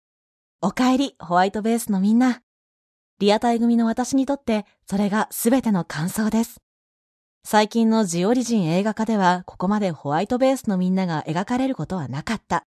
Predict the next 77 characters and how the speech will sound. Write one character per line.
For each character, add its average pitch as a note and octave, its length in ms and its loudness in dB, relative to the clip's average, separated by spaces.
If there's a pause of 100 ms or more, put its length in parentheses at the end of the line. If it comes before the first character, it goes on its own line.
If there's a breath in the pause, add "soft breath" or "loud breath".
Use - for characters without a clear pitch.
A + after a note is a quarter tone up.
(680)
や F3+ 120 0
は F3+ 160 -2
り G3 120 2
ガ G#3 160 0
ン B3+ 80 4
ダ B3 100 2
ム G3 100 0
は、 F3 280 0 (120)
ホ - 160 -4
ワ F3+ 140 4
イ C#4 60 -2
ト D4 100 -4
ベ D#4 160 0
ー D4+ 40 0
ス D4 120 -4
の F#3+ 140 0
み D#3+ 160 -2
ん A3 80 4
な C4+ 80 4
の C4 100 2
戦 G3 420 -6
い G3+ 60 0
な A3+ 140 0
ん A3+ 40 0
だ F#3+ 80 -2
な、 F#3+ 200 0
と G3+ 260 -2
改 D3+ 380 -4
め G#3 80 0
て F3+ 120 -6
思 D3+ 300 -4
う。 G3 80 -4 (1040)
四 A#3 220 4
十 G3+ 140 0
三 G#3+ 260 0
年 A#3 180 2
前 A#3+ 160 2
に G#3 140 2
見 G3 80 -2
た A#3 140 -2
と G#3+ 100 -4
き G3+ 120 -2
は、 E3+ 220 2
作 D3 300 -10
画 G3 100 0
崩 F#3 200 -2
壊 F#3+ 240 -4
は F#3+ 160 0
気 - 120 -8
に D3+ 140 0
な F#3+ 100 2
り A3 80 4
ま A#3 100 2
せ B3+ 140 -2
ん C4 60 4
で A#3 100 2
し - 80 -6
た。 F3+ 220 -2 (320)
当 B3 180 4
時 G#3+ 160 0
は D3+ 80 0
よ D#3+ 160 -2
く G3 140 -6
あ C#3+ 80 -2
り D3+ 80 -6
ま G#3+ 100 -2
し - 80 -8
た C#4 100 -6
か F#3 120 -4
ら。 F3 200 -2 (800)
そ A3 120 0
れ G#3 100 4
が A3 160 2
本 C4 220 0
作 A#3+ 180 -2
で G#3 140 0
は、 F#3 200 4